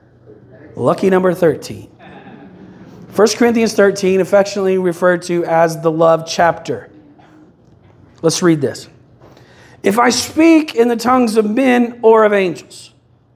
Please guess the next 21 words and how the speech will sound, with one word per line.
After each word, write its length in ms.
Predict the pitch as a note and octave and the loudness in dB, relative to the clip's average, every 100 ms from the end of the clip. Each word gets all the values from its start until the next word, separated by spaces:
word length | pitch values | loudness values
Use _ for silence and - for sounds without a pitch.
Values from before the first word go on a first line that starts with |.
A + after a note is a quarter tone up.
| _ - | _ -2
but 180 | G3+ | 2
I 120 | A3+ G#3 | 2 2
do 220 | A#3 C4+ | 0 2
not 240 | B3+ - | 0 0
have 320 | A#3 A3+ A3 | 0 0 0
love, 720 | F#3 F#3+ A#3 F3 F3 A#3 - - _ _ _ _ _ _ _ _ _ - | -2 2 2 2 2 -2 -10 -20 _ _ _ _ _ _ _ _ _ -2
I 100 | G3 | 0
am 120 | G3+ | 2
only 240 | A3 A3 | 2 2
a 40 | G3+ | 2
resounding 580 | F#3+ F#3+ G#3 G3+ F#3+ | 2 2 0 0 -2
gong 400 | F3+ F#3 F3 E3+ | 0 2 2 0
or 160 | F3 E3+ | 0 -2
a 40 | |
clanging 680 | D#3+ - F#3+ G3 F#3+ F#3+ F3 | -2 -4 -2 -2 -2 -4 -4
cymbal." 760 | - - - F3+ D3+ C#3 - - _ _ _ _ _ _ _ _ _ _ _ - - | -8 -6 -2 -2 -2 -8 -10 -20 _ _ _ _ _ _ _ _ _ _ _ -20 -8
Clanging 420 | - F3+ F3+ F3 | -2 0 0 0
means 280 | E3+ D#3 - | -2 -2 -4
to 280 | D#3 C#3 C3 - - - _ _ _ | -4 -4 -6 -20 -20 -20 _ _ _
repeat 600 | D#3 D#3+ - A3 G3 - - - - | -4 -4 -2 -2 -2 -4 -20 -20 -18
frequently, 920 | - - - G3+ G3 D#3+ C#3 A#2+ - | -16 -16 -2 -2 0 -6 -10 -16 -20